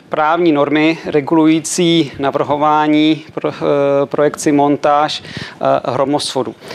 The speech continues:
Abychom si vůbec řekli, které právní normy musíme aplikovat, tak je třeba si říct, co je to hromosvod, což vy určitě víte mnohem lépe nežli já. Eh, to znamená, bavíme se o nějakém, eh, elektrickém zařízení,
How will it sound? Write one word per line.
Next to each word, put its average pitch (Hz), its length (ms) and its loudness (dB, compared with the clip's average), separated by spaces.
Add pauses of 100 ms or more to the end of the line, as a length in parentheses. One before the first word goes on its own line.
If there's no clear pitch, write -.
(160)
Abychom 165 300 -2
si 196 100 -4
vůbec 185 160 0
řekli, 165 220 -2
které 180 240 0
právní 160 340 0
normy 170 240 4
musíme 170 380 0
aplikovat, 160 540 -2
tak - 140 -6
je 160 60 -6
třeba 160 240 -2
si - 320 -2 (420)
říct, - 360 -4 (220)
co - 220 0
je 160 180 -2
to 147 200 -2
hromosvod, 143 560 -2
což - 180 -4
vy 165 100 2 (100)
určitě 165 340 -2
víte 160 240 -2
mnohem 160 260 0
lépe 160 360 0 (320)
nežli 151 340 0 (220)
já. 131 680 0 (360)
Eh, 151 140 0
to 143 120 -4
znamená, 143 180 2
bavíme 151 300 0
se - 120 -6
o 160 40 -2
nějakém, 151 420 -2 (120)
eh, 147 200 2
elektrickém 147 580 -4
zařízení, 151 920 2